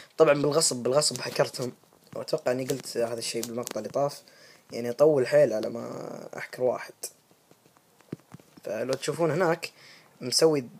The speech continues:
طريق كامل بس عشان أدز الق-، أد-، أدز الخروف. فحاد ديرت هني لين ما وصلت، آه، عند البوابة. آه، ما يمدي آخذهم.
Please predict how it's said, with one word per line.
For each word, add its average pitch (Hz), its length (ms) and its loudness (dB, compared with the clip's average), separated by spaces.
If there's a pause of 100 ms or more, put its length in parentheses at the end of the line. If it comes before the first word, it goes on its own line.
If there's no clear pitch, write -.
(100)
طريق 147 240 4
كامل 156 640 4
بس 151 200 4
عشان 147 220 0
أدز 139 260 -6
الق-، 120 180 -6
أد-، 123 220 -6 (520)
أدز 135 280 -4
الخروف. 127 380 2 (680)
فحاد 127 240 2
ديرت 135 260 4
هني 127 140 -2
لين 156 480 4
ما 127 60 0
وصلت، - 500 -4
آه، - 400 -4
عند 131 180 -4
البوابة. 123 580 4 (1200)
آه، 151 200 -12
ما 139 120 -8
يمدي 131 240 -4
آخذهم. 117 340 -10